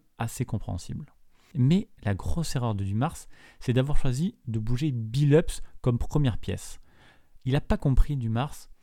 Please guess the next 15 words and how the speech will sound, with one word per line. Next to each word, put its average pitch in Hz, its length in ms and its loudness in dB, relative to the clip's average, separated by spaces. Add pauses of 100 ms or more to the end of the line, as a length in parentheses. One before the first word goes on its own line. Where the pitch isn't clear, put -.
(140)
que 131 80 0
c'était 143 220 -2
justement 143 300 -2
Billups, 135 540 2
le 117 180 2
meneur, 139 640 4
qui 127 140 -12
faisait 147 440 4
tourner 131 240 8
l'équipe, 117 400 -2
qui - 140 -10
lui 117 80 -2
donnait 135 480 0
du 110 240 -4
liant. 110 340 0